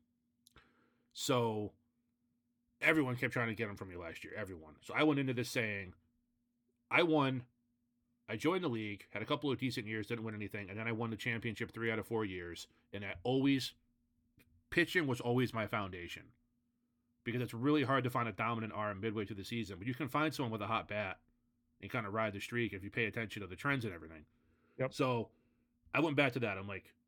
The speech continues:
Speaker 1: most of my cap is going towards pitching.
Speaker 2: Yep.
Speaker 1: You know, I had, like, Altuve didn't have a great twenty twenty, so he was relatively cheap going into last year's draft. Somebody traded, I think, I think it was in a Mike Trout deal. I traded Mike Trout last year,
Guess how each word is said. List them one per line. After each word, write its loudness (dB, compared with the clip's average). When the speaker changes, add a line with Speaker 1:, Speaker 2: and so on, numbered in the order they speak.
Speaker 1:
most 2
of 0
my 2
cap 0
is -10
going -2
towards -2
pitching. -4
Speaker 2:
Yep. -2
Speaker 1:
You -4
know, 0
I 0
had, 2
like, -4
Altuve 2
didn't 4
have 2
a 2
great 0
twenty -4
twenty, -8
so -2
he 0
was -2
relatively 2
cheap -4
going -6
into -6
last -4
year's -4
draft. -6
Somebody 0
traded, 0
I -6
think, -2
I -20
think -8
it -6
was 2
in 0
a -8
Mike -6
Trout -4
deal. -8
I -10
traded -4
Mike -4
Trout -2
last -6
year, -8